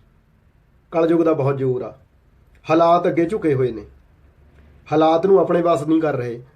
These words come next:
ਹਾਲਾਤ ਦੇ ਅੱਗੇ ਖੁਦ ਝੁਕੇ ਹੋਏ ਨੇ। ਤੇ ਸਭ ਤੋਂ ਪਹਿਲਾਂ ਗੱਲ ਕਰੂੰਗਾ ਝਿੰਜਰ ਦੇ ਬਾਰੇ। ਅਹ, ਇਹਨੇ ਵੀਰ ਨੇ, ਮੈਂ ਬਹੁਤੇ ਸਖਤ ਸ਼ਬਦਾਂ ਦੇ ਵਿੱਚ ਸੰਬੋਧਨ ਤਾਂ ਨਹੀਂ ਕਰ ਰਿਹਾ ਕਿਉਂਕਿ ਮੈਨੂੰ ਉਮੀਦ ਆ ਇਹ ਸਾਡੇ ਦੋਏ ਭਰਾ ਨੇ ਜੋ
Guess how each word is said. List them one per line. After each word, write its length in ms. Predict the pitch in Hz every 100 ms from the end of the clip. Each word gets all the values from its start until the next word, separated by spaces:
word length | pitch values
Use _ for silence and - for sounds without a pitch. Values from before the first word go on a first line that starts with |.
| -
ਹਾਲਾਤ 260 | 143 147 143
ਦੇ 180 | 156 151
ਅੱਗੇ 180 | 139 139
ਖੁਦ 260 | 170 208
ਝੁਕੇ 240 | 214 208 131
ਹੋਏ 140 | 117
ਨੇ। 140 | 107 104 _ _ _ _ - - -
ਤੇ 420 | 180 180 180 - - _ _ -
ਸਭ 200 | 165 196
ਤੋਂ 100 | 214
ਪਹਿਲਾਂ 240 | 214 220
ਗੱਲ 180 | 180 180
ਕਰੂੰਗਾ 300 | 180 175 180
ਝਿੰਜਰ 340 | 214 160 143
ਦੇ 140 | 127 120
ਬਾਰੇ। 220 | 113 110 - _ _ _ _ _ _ - _ -
ਅਹ, 560 | 156 160 160 165 - 190
ਇਹਨੇ 340 | 214 240 240
ਵੀਰ 300 | 196 202 190
ਨੇ, 80 | 202
ਮੈਂ 340 | 185 190 202 202 - _ _
ਬਹੁਤੇ 280 | 156 190 240
ਸਖਤ 260 | 196 185 165
ਸ਼ਬਦਾਂ 340 | 185 180 185
ਦੇ 60 | 185
ਵਿੱਚ 340 | 180 185 175
ਸੰਬੋਧਨ 440 | - 156 156 190 202
ਤਾਂ 200 | 165 156
ਨਹੀਂ 120 | 165
ਕਰ 160 | 170 165
ਰਿਹਾ 180 | 185
ਕਿਉਂਕਿ 480 | 202 170 160 180 185 185 _ 143
ਮੈਨੂੰ 420 | 156 165 180 185
ਉਮੀਦ 400 | 151 156 160 170
ਆ 280 | 180 190 190 _ -
ਇਹ 260 | 165 180 190 131 -
ਸਾਡੇ 280 | 139 147
ਦੋਏ 260 | 147 143 156
ਭਰਾ 260 | 160 175 147
ਨੇ 140 | 147
ਜੋ 220 | 147 165